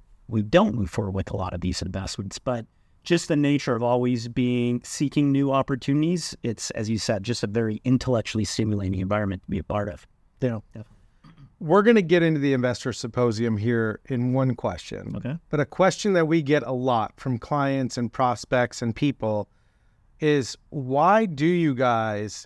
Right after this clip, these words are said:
Speaker 2: invest outside of stocks and bonds, but the rest of the industry kind of just sticks with their normal investments?
Speaker 1: Uh,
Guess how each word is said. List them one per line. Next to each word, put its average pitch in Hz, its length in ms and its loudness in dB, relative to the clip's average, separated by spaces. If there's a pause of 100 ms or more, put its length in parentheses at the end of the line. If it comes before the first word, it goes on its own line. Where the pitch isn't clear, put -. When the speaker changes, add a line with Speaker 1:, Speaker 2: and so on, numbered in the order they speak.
(280)
Speaker 2:
invest 135 720 0
outside 135 480 2
of 113 80 -10
stocks 131 340 2
and 131 160 -2
bonds, 117 340 -2
but 135 200 -6
the 139 200 -2 (240)
rest 165 320 2
of 156 120 -2
the 147 140 2
industry 131 520 0
kind 127 300 0
of 117 240 -4 (1120)
just - 320 -4 (180)
sticks - 480 -2
with 135 140 -2
their 123 480 0
normal 139 580 2
investments? 107 680 -6 (520)
Speaker 1:
Uh, 156 320 2